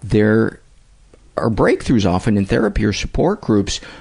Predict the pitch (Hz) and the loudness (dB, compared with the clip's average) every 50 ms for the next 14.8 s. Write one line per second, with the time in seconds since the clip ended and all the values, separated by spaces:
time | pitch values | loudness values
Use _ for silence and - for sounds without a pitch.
0 | - - - 104 107 110 107 101 98 101 104 107 123 139 - - - - - 131 | -14 -6 0 2 4 4 2 2 0 -2 -2 0 0 0 0 -2 -4 -4 -4 -2
1 | - - 120 - - - - 170 202 233 226 139 - - 123 110 107 110 120 135 | -2 -2 -4 -4 -6 -2 -2 -2 0 2 2 0 0 0 0 2 2 2 2 0
2 | 156 175 190 - - 117 110 107 - - - - - - - - 101 90 120 117 | 0 0 0 0 0 0 0 0 -4 -8 -18 -18 -18 -14 -8 -8 -2 0 2 0
3 | 107 92 - - 104 110 123 131 135 131 127 - - 127 117 113 117 107 - - | 2 0 -4 -2 0 2 2 4 4 2 2 2 2 2 4 4 2 2 0 0
4 | - 113 110 113 113 - - 117 107 107 104 101 92 - - - - - - 90 | 0 2 2 2 0 0 -2 0 2 2 2 0 -2 -6 -8 -10 -10 -10 -12 -16
5 | - - - - - - - - - - - - - - - - - - - - | -18 -20 -20 -20 -20 -20 -20 -20 -20 -20 -20 -20 -20 -18 -18 -18 -18 -18 -20 -20
6 | - - - - - - - - - - 123 131 - - 151 - - 147 135 131 | -20 -20 -20 -20 -20 -20 -20 -4 -2 0 0 0 0 -4 -4 0 2 2 2 2
7 | 101 95 78 80 - - - - - - - - - 117 110 101 104 98 101 95 | 2 0 -2 -2 -6 -14 -18 -20 -20 -20 -18 -4 0 0 2 2 4 4 4 4
8 | 90 87 85 - - - 131 147 156 139 101 113 101 - - 123 120 95 101 104 | 2 2 -2 -4 -2 0 2 4 4 4 4 2 0 0 -4 -10 -6 -4 0 2
9 | 113 123 127 123 123 120 117 113 107 104 101 - - - - _ - - - - | 2 4 4 4 4 4 4 2 2 0 -2 -4 -10 -16 -20 _ -20 -20 -20 -20
10 | - - - - - 117 107 - 107 - 110 104 - - 110 98 98 101 104 107 | -20 -20 -6 0 2 2 2 2 0 -2 -2 0 0 2 2 2 4 4 4 4
11 | 107 107 104 101 98 95 95 95 87 104 104 107 104 104 107 101 92 90 92 82 | 4 4 4 4 2 2 2 0 2 2 4 4 4 4 2 2 2 2 2 0
12 | 85 85 87 - - 110 98 95 - - - 160 170 185 185 165 135 - - - | 0 -2 -2 0 2 2 4 2 2 0 0 2 2 4 4 2 0 0 0 -2
13 | 165 - 180 165 151 147 151 - 156 147 151 156 156 139 160 202 185 139 - - | 0 0 0 0 0 -2 0 -2 -2 -2 -2 -2 -4 -2 -2 -2 -4 -4 -4 -4
14 | - - 110 117 107 - 90 - - 127 123 120 123 - - - | -2 0 0 0 -2 -2 -8 -6 -6 -4 -2 -2 -2 -4 -6 -8